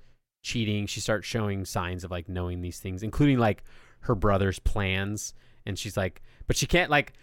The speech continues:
she could tell her brother had plans to go and get dressed up, but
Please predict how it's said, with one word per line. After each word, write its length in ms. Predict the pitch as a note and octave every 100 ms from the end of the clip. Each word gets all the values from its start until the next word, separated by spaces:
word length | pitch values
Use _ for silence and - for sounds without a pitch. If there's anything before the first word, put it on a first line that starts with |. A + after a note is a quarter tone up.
| - _
she 160 | - D#3+
could 160 | D#3+
tell 280 | - E3+ F#3
her 120 | E3+
brother 300 | F3 D3 D#3
had 300 | C#3+ C3+ B2
plans 400 | - C3+ C3 C#3
to 100 | -
go 180 | C3 B2+
and 140 | B2+ A#2+
get 160 | A2+
dressed 320 | G#2+ A#2 -
up, 180 | C3+ C3
but 180 | A#2 G#2+